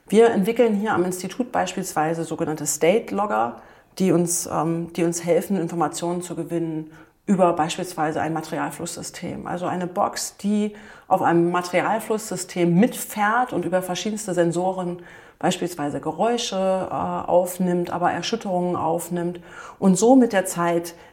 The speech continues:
lernt und uns darauf hinweisen kann, beispielsweise wenn sich zum Beispiel eine Förderrolle irgendwie verändert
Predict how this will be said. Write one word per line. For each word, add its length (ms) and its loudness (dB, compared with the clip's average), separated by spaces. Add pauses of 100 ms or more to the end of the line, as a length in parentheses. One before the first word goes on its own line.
lernt 680 4
und 240 0
uns 200 -4
darauf 280 -4
hinweisen 560 -4
kann, 280 -8
beispielsweise 600 -4
wenn 180 -2
sich 300 -6 (340)
zum 80 -2
Beispiel 240 0
eine 160 0
Förderrolle 1000 0
irgendwie 300 -2
verändert 640 -2